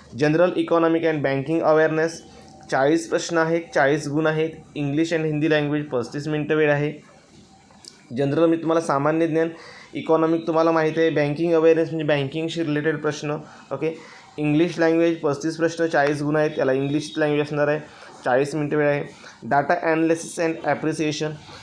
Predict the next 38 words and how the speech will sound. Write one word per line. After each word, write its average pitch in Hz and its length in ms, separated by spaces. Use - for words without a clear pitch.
data 139 340
analysis 165 360
म्हणजे 170 180
तुम्हाला 165 200
एखादं 165 260
टेबल 160 340
दिलेलं 160 280
असेल 139 300
किंवा 147 240
एखादा, 147 520
अ, 127 200
सर्कल 147 440
टाईप 151 260
ते 147 120
आपण 135 240
ट्री 160 200
डायग्राम 147 380
वगैरे 151 180
म्हणतो 143 320
ना, 135 140
तसे 151 160
दिलेले 151 300
असतील, 147 380
त्याचं 147 200
डेटा 143 320
ॲनालिसिस 160 500
करायचं 156 420
आहे 160 80
आणि 151 240
ॲप्रिसिएशन, 156 640
ॲप्रिश-, 151 480
ॲप्रिटिएशन 165 600
याच्यावर 160 300
तुम्हाला 160 200
क्वेश्चन 156 380
असणार, 156 300
लक्षात 151 200
ठेवायचं. 151 420